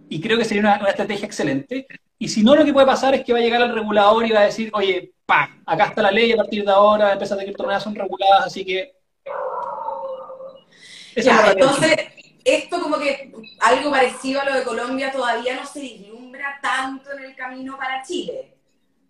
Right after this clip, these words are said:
Speaker 1: No, la superintendencia, la, la Comisión de Mercado Financiero propuso un proyecto de ley fintech. Fintech es fi-, es el acrónimo para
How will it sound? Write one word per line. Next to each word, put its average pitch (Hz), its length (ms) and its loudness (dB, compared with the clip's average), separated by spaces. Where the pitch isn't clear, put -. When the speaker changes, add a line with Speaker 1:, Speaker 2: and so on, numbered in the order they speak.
Speaker 1:
No, 240 720 0
la 196 120 0
superintendencia, 214 540 -2
la, 196 180 -2
la 170 100 0
Comisión 190 280 -4
de 220 60 -2
Mercado 220 240 -2
Financiero 226 800 -2
propuso 202 440 -2
un 226 80 0
proyecto 226 380 -2
de 220 80 4
ley 226 140 4
fintech. 208 600 -2
Fintech 226 400 0
es 202 220 -2
fi-, 196 220 -4
es - 220 -10
el 180 140 0
acrónimo 202 580 -2
para 165 240 2